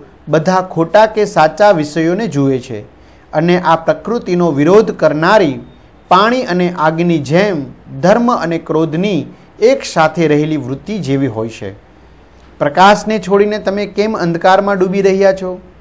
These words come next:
ખરેખર ક્ષમા બધી તપસ્યાઓનું મૂળ છે. એના અથવામાં છે મિત્રો, "એકદા સિદ્ધરાજ વિચાર પ્રથમ આરુદ્ધ."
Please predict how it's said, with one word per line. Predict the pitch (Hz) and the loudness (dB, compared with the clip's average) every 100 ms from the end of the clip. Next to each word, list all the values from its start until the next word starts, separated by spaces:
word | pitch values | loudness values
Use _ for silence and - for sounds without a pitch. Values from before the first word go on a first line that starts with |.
| - - - | -20 -20 -6
ખરેખર | - 185 247 240 | 4 4 6 2
ક્ષમા | 233 - 202 214 254 | 0 -4 -2 0 0
બધી | 214 175 185 | 0 0 0
તપસ્યાઓનું | 180 - 214 208 - 170 160 165 160 | -4 -4 -4 -4 0 2 2 -2 -4
મૂળ | 135 156 233 294 - - _ - | -2 0 0 0 -8 -20 _ -18
છે. | - 127 98 - - - - - - - - - - - - - - _ | -10 -8 -8 -16 -20 -20 -20 -20 -20 -20 -20 -20 -20 -20 -20 -20 -20 _
એના | 143 175 185 | -2 0 0
અથવામાં | 185 196 202 196 | 0 0 0 0
છે | 202 | -2
મિત્રો, | 196 190 202 202 202 - - - - - - - - - _ - - - 196 | -2 -2 -2 -2 -8 -20 -20 -20 -20 -20 -20 -20 -20 -20 _ -20 -20 -6 0
"એકદા | 208 220 208 | 2 6 6
સિદ્ધરાજ | 208 185 175 196 190 185 202 202 202 - - - - | 6 2 2 6 6 4 2 0 -4 -18 -20 -20 -4
વિચાર | 147 170 220 208 | -2 4 4 4
પ્રથમ | 196 185 202 | 2 -2 -2
આરુદ્ધ." | 156 175 190 180 202 | 2 4 4 2 0